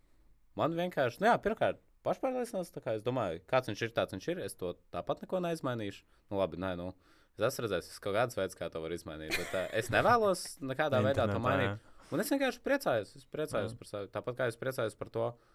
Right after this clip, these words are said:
Speaker 1: kā, kā es vienkārši izskatos ikdienā, tāpēc es arī priecājos par to, kā mans penis izskatās.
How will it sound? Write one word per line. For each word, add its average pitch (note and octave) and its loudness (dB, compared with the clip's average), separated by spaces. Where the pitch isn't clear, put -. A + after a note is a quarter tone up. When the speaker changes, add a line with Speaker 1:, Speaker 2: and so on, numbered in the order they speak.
Speaker 1:
kā, A2+ 4
kā A#2 4
es - -4
vienkārši F3+ -4
izskatos C3+ -2
ikdienā, G#2+ -2
tāpēc C#3+ -8
es - -16
arī A#2 -6
priecājos A2 -6
par F#2 -8
to, F2+ -6
kā E2 -6
mans D#2+ -12
penis D2+ -12
izskatās. - -20